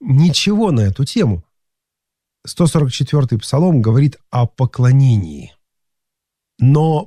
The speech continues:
получается, что это поклонение как бы неполное. Одного стиха всё-таки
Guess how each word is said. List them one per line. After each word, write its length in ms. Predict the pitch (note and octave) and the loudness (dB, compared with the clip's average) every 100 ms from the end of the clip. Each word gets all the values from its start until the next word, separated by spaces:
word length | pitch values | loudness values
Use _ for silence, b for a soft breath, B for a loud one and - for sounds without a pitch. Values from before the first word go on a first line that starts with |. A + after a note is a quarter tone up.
| - | -4
получается, 920 | D3 D#3+ - - B3 C4 G#3+ - A#2 | 0 0 0 -2 -2 -2 -4 -4 -4
что 260 | - - E3 | -4 -2 -2
это 180 | D#3 | -2
поклонение 920 | C#3 D#3+ - D3 C#3+ G#3+ G#3+ E3+ C3 - _ _ _ _ | -2 -2 0 2 2 2 2 2 2 -2 _ _ _ _
как 180 | C#3+ D3 | -4 0
бы 100 | C3+ | 2
неполное. 640 | D3+ C3 D3 B2 E2 - _ _ _ _ _ _ | 2 2 2 2 0 -8 _ _ _ _ _ _
Одного 380 | F#2+ B2+ A#2 F#2+ | 0 2 2 -2
стиха 380 | - A2+ F#3+ F#3+ | -2 -4 -2 -2
всё-таки 420 | D3 C3 B2+ | -4 -4 -4